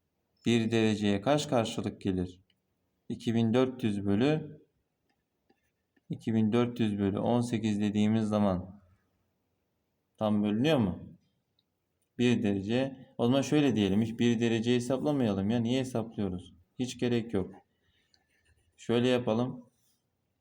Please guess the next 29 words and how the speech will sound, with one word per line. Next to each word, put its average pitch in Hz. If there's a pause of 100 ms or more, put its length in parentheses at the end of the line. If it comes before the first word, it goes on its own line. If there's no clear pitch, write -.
(1040)
On 135
sekiz 127
dereceye. 113
Çünkü 110
aradaki 113
fark 143
on 139
sekiz. 107
On 127
sekiz 120
dereceye 110
iki 113
bin 113
dört 123
yüz 113
T 113
L 113
fazla 110
karşılık 113
geliyorsa 117
doksan 117
derece 101
kaç? 131 (460)
Şimdi 117 (200)
on 131
sekiz 117
doksanın 117
kaç 160
katı? 92